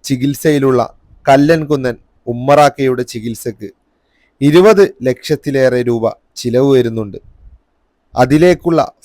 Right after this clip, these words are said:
ഫണ്ട് കണ്ടെത്തുന്നതിന് വേണ്ടിയാണ് തിരൂർക്കാട് ജനകീയ കൂട്ടായ്മക്ക് കീഴിൽ തിരൂർക്കാട്ടുകാർ ഇന്ന് ഒരുമിച്ച് കൂടിയത്. ഇതൊരു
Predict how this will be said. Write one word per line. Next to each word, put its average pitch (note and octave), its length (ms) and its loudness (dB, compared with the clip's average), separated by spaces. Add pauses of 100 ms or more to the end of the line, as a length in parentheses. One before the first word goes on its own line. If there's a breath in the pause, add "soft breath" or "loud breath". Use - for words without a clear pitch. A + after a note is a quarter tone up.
ഫണ്ട് C#3 380 0
കണ്ടെത്തുന്നതിന് C3 720 -6 (280)
വേണ്ടിയാണ് A#2+ 540 -4 (640)
തിരൂർക്കാട് C3+ 560 2 (180)
ജനകീയ C3+ 480 -2
കൂട്ടായ്മക്ക് B2 720 -4 (140)
കീഴിൽ A2+ 320 -8 (600)
തിരൂർക്കാട്ടുകാർ B2+ 800 -2 (320)
ഇന്ന് B2 200 -6
ഒരുമിച്ച് C3 420 -8 (340)
കൂടിയത്. A#2 460 -8 (1200)
ഇതൊരു F#3+ 320 4